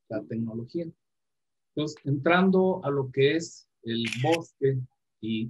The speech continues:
a la descripción, eh, en este caso de, de la práctica. Primero voy a explicar, eh, incluso para los que conocen o han utilizado el método de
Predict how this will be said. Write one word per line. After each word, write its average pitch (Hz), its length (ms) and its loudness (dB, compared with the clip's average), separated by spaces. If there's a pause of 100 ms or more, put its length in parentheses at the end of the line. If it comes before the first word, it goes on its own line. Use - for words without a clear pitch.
a 117 80 -6
la 107 320 -2
descripción, 123 800 -6 (680)
eh, 120 320 -4
en 123 140 2
este 131 260 0
caso 143 320 -2
de, 127 240 0
de 117 180 -6
la 110 220 -4
práctica. 117 420 -8 (460)
Primero 147 320 2
voy 165 100 4
a 170 40 2
explicar, 143 540 -2 (580)
eh, 110 340 -2 (220)
incluso 143 460 0
para 127 200 2
los 123 160 -2
que 131 160 -6
conocen 127 680 0 (380)
o 123 240 0
han 147 140 0
utilizado 123 760 -4 (920)
el 117 280 -4
método 131 760 -2
de 127 360 -2